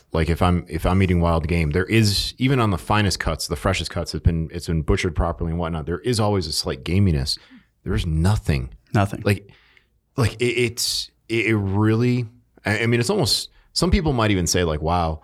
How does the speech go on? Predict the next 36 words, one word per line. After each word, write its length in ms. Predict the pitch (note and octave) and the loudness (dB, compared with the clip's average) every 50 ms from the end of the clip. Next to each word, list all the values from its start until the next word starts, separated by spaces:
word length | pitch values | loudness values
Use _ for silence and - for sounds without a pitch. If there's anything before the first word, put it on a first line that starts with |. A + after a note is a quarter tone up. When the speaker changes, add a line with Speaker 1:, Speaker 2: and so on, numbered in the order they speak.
| - - - _ _ _ _ _ | -16 -20 -20 _ _ _ _ _
Speaker 1:
you 260 | - - - - B2 | -20 -16 -8 -2 0
know, 80 | G2+ F2+ | 0 2
you're 180 | F2+ F2 F2+ F2+ | 2 2 0 0
taking 340 | - - - A2+ - A2 F#2+ | 0 2 0 0 2 2 0
away 200 | F2 E2 F2 F2 | 2 4 2 2
the 100 | E2+ F2 | 2 2
gaminess 520 | F2 F#2 F#2 F#2 F#2+ F#2 F#2+ F#2+ - - | 2 2 2 4 4 2 2 2 0 -2
that 80 | D#2+ E2 | -2 -2
I 80 | D#2+ | -2
like," 460 | D2 C2+ C#2+ D#2 F#2+ A2 - - - | -2 -2 -2 0 -2 -2 -2 -4 -2
but 120 | - F#2 F#2 | 0 2 2
it's 140 | F2+ - G2+ | 2 0 0
a 40 | |
different 520 | E2+ D2 D2 - G#2 G#2+ G#2+ - A#2 G#2+ - | -2 -2 -2 0 0 2 2 0 -4 -4 -4
flavor 340 | - - G2+ G2 F2+ E2 F2+ | -4 0 2 2 4 2 2
that 140 | D#2+ E2 - | 0 0 -2
you're 100 | D#2+ E2 | 0 0
gonna 160 | F#2 F2 E2+ | 2 2 2
like 260 | D2 E2 E2+ D#2+ - | 4 2 0 0 0
more. 300 | - D#2+ D2 B1 - - _ _ - | -2 -4 -4 -6 -8 -12 _ _ 0
That's 200 | B2+ A2 - A#2 | 2 4 4 4
Speaker 2:
Mm-hmm. 80 | A2 G#2 | 2 0
Speaker 1:
the 40 | F#2+ | 0
only 220 | F#2+ G#2+ A2 A2 | 0 2 2 4
way 120 | A2 G#2 F#2+ | 4 2 2
I 40 | |
can, 180 | F2+ - F#2 F2 | 0 0 -2 -2
I 120 | D2+ D#2+ E2 | -2 -2 -4
can 80 | E2 | -2
describe 640 | D#2 D#2 - - - E2 E2 E2 E2 D2 - - C#2+ | -2 -2 -2 -2 0 0 0 0 -2 -2 -4 -6 -4
that 300 | D#2 D#2+ D#2+ E2 - - _ _ - | -2 -2 -2 -2 -4 -8 _ _ -10
in 140 | D#2+ E2 | -8 -8
terms 300 | D2+ - F2 E2+ E2 D2 | -4 -2 -2 -2 -2 -4
of, 100 | D#2+ D2 | -4 -6
like, 140 | D2+ D2+ - | -6 -8 -4
the, 340 | - E2 D#2 D2+ D2 C#2+ C#2+ | -4 -4 -2 -2 -4 -6 -10